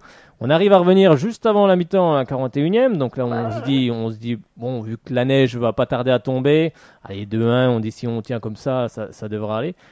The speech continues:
Speaker 1: Et finalement, ben, grosse erreur du gardien, mais grosse erreur aussi de marquage. Parce que là, quand même, le joueur, euh, le joueur de Niort se retrouve tout seul. Bon, il frappe,
Speaker 2: Ah
Speaker 1: il,
Speaker 2: oui,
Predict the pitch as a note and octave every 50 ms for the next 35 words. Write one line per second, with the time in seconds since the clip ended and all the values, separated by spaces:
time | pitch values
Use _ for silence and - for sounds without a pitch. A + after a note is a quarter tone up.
0 | _ _ - A#2 - - A#2 A2+ A2+ A2 A2+ A#2+ C3 C#3 A#2 G#2 G2+ F#2+ G2 G2
1 | - - C3 B2+ B2 - C#3 C3 B2 B2+ B2 A#2+ A2 A2 G#2+ A2+ A#2 B2+ A#2+ A2+
2 | B2 C#3 D#3 E3+ E3 C3+ B2 B2 B2+ A#2+ D3+ E3 D#3+ - E3 D3+ D3 D3 C#3 C3
3 | C3+ A#2+ - D3 B2+ B2+ B2 B2+ C3+ - - - D#3 D#3+ F3 F3+ F#3 E3+ D3 _
4 | _ _ _ _ _ _ _ - - - - - B2 A2+ A2+ A2+ A2+ A2+ - B2
5 | A#2 A#2+ A#2 A2+ A2+ A2+ A2+ B2+ B2+ B2+ B2+ B2 A#2 A2+ A2 G#2+ G#2 F#2+ - _
6 | - - - _ _ _ _ _ - A#2 A#2+ A2+ A#2+ C3+ C3 B2 B2 B2+ C3 C3+
7 | C#3 C#3 C3+ A#2+ - - B2+ - - D3+ C3+ - - D3+ C#3 - - D#3 D#3+ F3+
8 | E3 C#3 B2 B2 B2 A#2 A2 G#2 - - - - C3+ A#2 - - G#2+ G#2 G#2